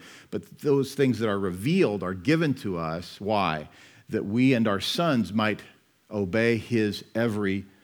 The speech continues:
word. That's the revealed will of God. It's his word. It's what he has intended for us to know and understand. The secret will of God enables us to have the ability to look back and say, "Oh, that was the will of God because it happened."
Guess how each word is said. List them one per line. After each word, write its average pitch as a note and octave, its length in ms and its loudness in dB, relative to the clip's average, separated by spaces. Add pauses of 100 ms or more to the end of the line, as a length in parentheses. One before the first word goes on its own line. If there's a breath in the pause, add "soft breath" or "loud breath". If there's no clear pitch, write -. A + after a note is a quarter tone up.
(240 soft breath)
word. G2 540 -2 (260)
That's - 240 -4
the G#2+ 100 -2
revealed A2 640 4
will A2+ 320 2
of F2 140 -4
God. F#2+ 480 -2 (280 soft breath)
It's - 200 -14
his A#2 280 0
word. G#2 440 2
It's - 160 -14
what F#2+ 160 -6
he G#2 100 -6
has F2+ 140 -6
intended G2 560 -4 (240 loud breath)
for G2+ 200 -4
us G2 180 -6
to A2 100 -4
know A#2+ 360 2
and G#2+ 80 0
understand. G2+ 500 -4
The F#2+ 60 -4
secret G#3 460 0
will A2+ 180 0
of F2+ 120 -4
God G#2 280 0
enables B2+ 400 4
us A#2+ 280 0
to G#2+ 120 -2
have A#2 140 2
the A2+ 80 2
ability A#2 320 2
to A2 80 -2
look A2+ 260 0
back C#3 280 2
and G#2+ 100 -2
say, A#2+ 80 -2
"Oh, B2 140 0
that D3 200 6
was C3 140 0
the C3+ 80 2
will C3 160 2
of G#2 80 -2
God G#2+ 280 2
because G2 200 -2
it G2 80 -4
happened." F#2+ 480 -2